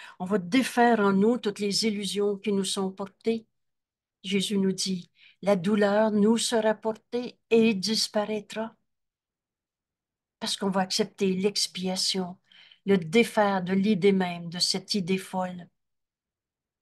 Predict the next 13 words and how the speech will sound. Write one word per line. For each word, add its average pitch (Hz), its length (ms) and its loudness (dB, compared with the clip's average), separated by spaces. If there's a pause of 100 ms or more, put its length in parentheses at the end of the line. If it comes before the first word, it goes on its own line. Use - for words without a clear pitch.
(560)
Et 190 140 -14
comment 202 280 0
on 196 120 2
arrive 185 380 -2
là ? 196 180 -4 (1500)
Laisse-toi 190 440 -2
guider 175 420 -4
par 170 160 -12
le 175 80 -6
Saint-Esprit. - 800 -4 (1900)
Décide 190 760 0 (160)
pour 165 180 -12
moi. 165 300 -10